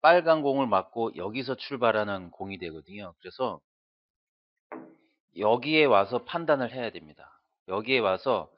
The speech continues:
여기에서 출발한 공이 여기에 가기 위해서는 어떻게 해야 될 것인가를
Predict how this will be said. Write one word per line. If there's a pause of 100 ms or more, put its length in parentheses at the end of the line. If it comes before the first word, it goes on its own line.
(340)
여기에서
출발한
공이 (240)
여기에
가기
위해서는
어떻게
해야
될
것인가를